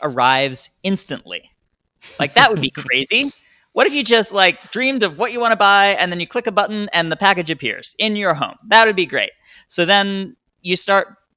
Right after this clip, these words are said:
Speaker 1: working backwards from that. Like, okay, how can I, how can I create that illusion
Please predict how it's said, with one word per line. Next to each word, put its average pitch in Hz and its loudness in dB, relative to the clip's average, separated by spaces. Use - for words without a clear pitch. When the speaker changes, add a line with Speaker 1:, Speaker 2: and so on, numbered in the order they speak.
Speaker 1:
working 180 -4
backwards 190 -4
from 98 -18
that. 71 -20
Like, 120 -20
okay, 139 -8
how 139 -6
can 156 -10
I, 131 -4
how 160 0
can 180 -4
I 160 0
create 131 -4
that 117 4
illusion 113 -8